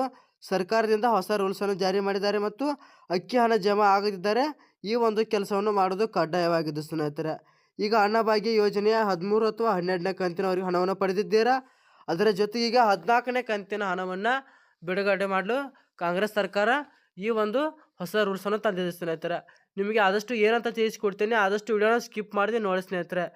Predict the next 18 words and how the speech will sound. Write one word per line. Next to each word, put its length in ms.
ಯಾಕಂದ್ರೆ 460
ಹೇಳ್ತಕ್ಕಂಥ 520
ಮಾಹಿತಿ 340
ನಿಮಗೆ 220
ಅರ್ಥ 280
ಆಗಲ್ಲ. 260
ನೋಡಿ 200
ಸ್ನೇಹಿತರೆ, 280
ಹೊಸಬರಾಗಿ 520
ನಮ್ಮ 220
ಚಾನಲ್ನ 300
ನೋಡ್ತಿದ್ದೆ 320
ಅಂದ್ರೆ 160
ನಮ್ಮ 200
ಒಂದು 140
ಚಾನಲ್ 280
ಸಬ್ಸ್ಕ್ರೈಬ್ 460
ಮಾಡ್ಕೊಳ್ಳಿ. 340